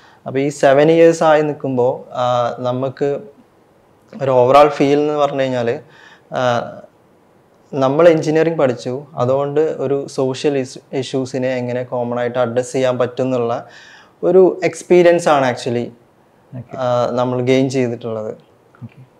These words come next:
Speaker 2: സുജോത് ഒന്ന് ബാക്കോട്ട് നോക്കുകയാണെന്നുണ്ടെങ്കിൽ before seven years സുജോത് എന്തായിരുന്നു എന്നുള്ളതും ഇപ്പോൾ സുജോത് എന്താണെന്നുള്ളതും നോക്കുമ്പോൾ രണ്ടും entirely different ആണ്. എങ്ങനെയാണ് സുജോത് being an electronics engineer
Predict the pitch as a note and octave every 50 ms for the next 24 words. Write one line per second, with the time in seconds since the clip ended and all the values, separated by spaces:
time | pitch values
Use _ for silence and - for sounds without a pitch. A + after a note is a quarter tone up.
0 | _ _ _ _ - - F3+ - F#3 F3 D#3 D#3+ E3+ F3 E3 E3+ F3 E3+ - -
1 | - _ _ _ _ _ _ _ _ _ _ _ - - D3+ D3+ D3+ C#3+ C#3 C3
2 | A#2+ - C3 B2 A2+ C3 B2+ A#2+ A2+ G#2 - A#2 A2+ A2 A2 A2 A2 A2 A2 G#2+
3 | A2 G#2+ G#2 A#2 A#2+ A#2+ - - C#3 C3 C3 - C3 A#2 A2+ A2+ A2 A2 A2 G#2+
4 | A2 G#2 - - - - - A#2 A2 A#2 A2 A2+ G#2+ A2 G#2+ A2 A2 G#2 G#2 G#2+
5 | G#2+ G#2+ G#2+ G#2 G2+ G2+ G2+ G#2+ G#2+ A2 - - _ _ _ _ _ _ _ _
6 | _ _ _ - B2+ B2+ - - C3 B2+ - - - - - A2+ G2+ G#2+ G#2+ G#2
7 | G#2 G#2 G2+ G#2 G#2 G2+ G2+ G2+ G2+ G2+ G2+ G2+ G2+ G2+ G2+ - - G#2 A2 A#2
8 | C3 C3 C3 B2+ C#3 C#3 - - A#2+ B2 A#2+ - C3 B2+ B2+ B2 A2+ A2 - -
9 | A2 G#2+ G#2+ G#2+ G#2+ - - - _ D3 _ _ _ _ _ _ _ _ _ _
10 | - C3+ C#3+ D#3 E3 E3+ E3 E3+ D#3+ - C3+ A#2+ B2+ B2+ A#2+ A#2 A#2 B2+ B2+ B2+
11 | B2+ B2+ B2 - - - A#2 A#2 A#2 - - C#3 D3 D3 C#3+ C3+ - C3+ A#2+ A2
12 | G#2 A2+ A2 A2 G#2 G#2 G2+